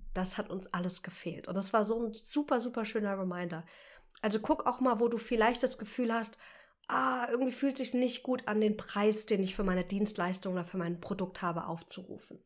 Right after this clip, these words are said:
Geh da noch mal rein und guck mal, was ist das Endergebnis, was du kreierst mit deiner Dienstleistung oder deinem Produkt. Aber welche Gefühle kreierst du auch damit?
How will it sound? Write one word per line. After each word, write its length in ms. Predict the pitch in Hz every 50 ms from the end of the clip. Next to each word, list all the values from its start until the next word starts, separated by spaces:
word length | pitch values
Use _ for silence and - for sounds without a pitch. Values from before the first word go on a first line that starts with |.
| _ _ _ _ _ - _ _ _ _ _ _ _ _ _ _
Geh 100 | - 220
da 100 | 226 233
noch 180 | 233 240 233 226
mal 120 | 240 240
rein 420 | 233 220 220 202 185 175 160 156 -
und 140 | 185 185 -
guck 180 | - 240 233
mal, 240 | 220 208 196 185 175
was 320 | 196 226 262 - - -
ist 320 | - - _ 220 214 220 -
das 320 | 214 190 - - - _ _
Endergebnis, 800 | 208 233 269 - - 220 214 - 208 185 190 - 196 180 185 -
was 260 | - 180 185 185 - -
du 140 | 208 196
kreierst 680 | - - - 208 - - 214 202 208 185 175 175 - -
mit 140 | 180 170 170
deiner 400 | 170 170 165 160 160 160 - - -
Dienstleistung 680 | 196 190 190 190 - 196 175 175 170 - - 196 175 170 -
oder 300 | - 185 185 180 170 165
deinem 340 | 170 165 165 160 160 156 160
Produkt. 640 | - - - 175 - 180 247 - - - - _ _ _ _ _ - - - - - - _ _
Aber 240 | - 196 208 202
welche 260 | 196 214 214 214 247 220
Gefühle 680 | - 226 202 - - - - 247 262 277 254 226 202
kreierst 540 | 208 - - 214 - 190 175 175 175 - -
du 80 | 190 -
auch 200 | - - 175 -
damit? 560 | - - 185 180 175 175 - - - -